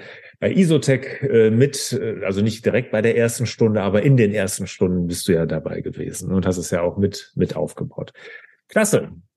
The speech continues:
Markus, vielen, vielen Dank. Hast du ein gutes, äh, guten Überblick gegeben in die Kaffeemeister. Sehr interessantes System mit der Genossenschaft und daraus jetzt ein Franchise-System.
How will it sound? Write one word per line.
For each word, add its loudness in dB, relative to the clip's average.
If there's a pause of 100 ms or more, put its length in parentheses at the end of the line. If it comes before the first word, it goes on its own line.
(140)
Markus, -2
vielen, 4
vielen 4
Dank. 2
Hast 0
du 4
ein 4
gutes, 0
äh, 4
guten 2
Überblick 2
gegeben 0
in 0
die 2
Kaffeemeister. -2 (240)
Sehr 2
interessantes 2
System 4
mit 4
der 4
Genossenschaft 2
und -4
daraus -2
jetzt -6
ein -12
Franchise-System. -4